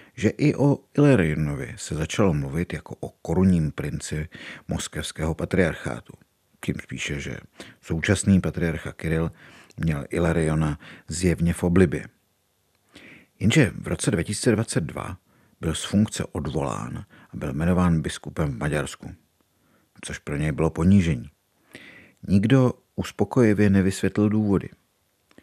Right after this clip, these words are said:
Možná vysvětlení se pohybují od trestu za nedostatečné nadšení pro válku na Ukrajině po fungování jako styčný důstojník mezi Kremlem a Viktorem Orbánem.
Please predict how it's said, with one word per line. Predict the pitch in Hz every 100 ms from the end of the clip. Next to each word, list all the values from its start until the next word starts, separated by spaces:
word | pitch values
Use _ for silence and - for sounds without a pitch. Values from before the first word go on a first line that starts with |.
| _ - _
Možná | 147 139 85 69
vysvětlení | 73 - 92 - 98 98
se | 87
pohybují | - - 85 80 82 90 80
od | - 71 - - - - - _
trestu | - 98 - 87
za | 73 - - -
nedostatečné | 67 85 92 - 78 80 - 80 73
nadšení | 71 - 73 71
pro | - 65
válku | 55 - -
na | 69
Ukrajině | 85 95 87 85 80 85 _ - - - -
po | 120 117 - -
fungování | 104 98 104 104 98 92 87
jako | 78 - 67 58
styčný | - - - 90 78
důstojník | 73 - 87 87 78
mezi | 78 71 76 - - - - -
Kremlem | 90 90 92 85 -
a |
Viktorem | 78 - 82 90
Orbánem. | 92 85 85 65 55